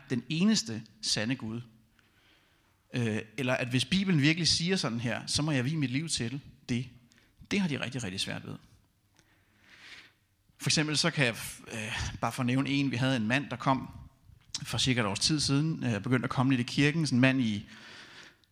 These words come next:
midt i halvtredserne, og han sagde, han søgte bare efter, han plejer, han blev ved med at sige, han søgte meget efter det guddommelige. Og vi tænkte, "Du skal på Alfa." Så det kom han,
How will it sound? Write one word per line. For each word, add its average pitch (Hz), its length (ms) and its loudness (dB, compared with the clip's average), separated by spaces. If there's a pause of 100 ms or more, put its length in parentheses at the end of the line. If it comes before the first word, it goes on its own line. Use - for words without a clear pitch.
(120)
midt 143 180 6
i 180 40 6
halvtredserne, 165 640 2 (120)
og 131 120 -2
han 165 140 2
sagde, 143 260 2
han 165 120 4
søgte - 320 2
bare 147 220 2
efter, 131 360 0 (540)
han 127 180 0
plejer, 143 220 2
han 135 120 2
blev 156 100 2
ved 147 40 6
med 160 80 6
at 135 80 4
sige, 156 180 2
han 151 100 4
søgte - 280 2
meget 131 140 0
efter 131 160 -4
det 123 140 -2
guddommelige. 120 600 -2 (1200)
Og 135 220 0
vi 156 160 6
tænkte, 127 600 4
"Du 156 180 0
skal 120 240 0
på 92 140 -6
Alfa." 160 360 0 (1000)
Så - 120 0
det 135 120 2
kom 135 200 4
han, 156 240 2